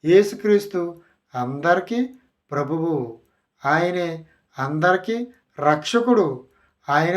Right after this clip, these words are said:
ద్వారానే అందరం పరలోకం చేరుకోగలమని వాక్యం సెలవిచ్చింది. ప్రియ దేవుని పిల్లరా, ఈరోజు చాలామంది మతోన్మాదులు యేసుక్రీస్తు వారు విదేశీయుడని, ఆయన భారతదేశానికి సంబంధించిన వాడు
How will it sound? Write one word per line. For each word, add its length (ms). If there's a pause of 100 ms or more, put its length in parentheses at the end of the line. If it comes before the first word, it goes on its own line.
ద్వారానే 340 (120)
అందరం 340 (480)
పరలోకం 560 (520)
చేరుకోగలమని 840 (440)
వాక్యం 420
సెలవిచ్చింది. 480
ప్రియ 220
దేవుని 260
పిల్లరా, 280 (540)
ఈరోజు 340 (120)
చాలామంది 540 (100)
మతోన్మాదులు 680 (440)
యేసుక్రీస్తు 600
వారు 220
విదేశీయుడని, 760 (640)
ఆయన 280 (200)
భారతదేశానికి 800
సంబంధించిన 500 (100)
వాడు 140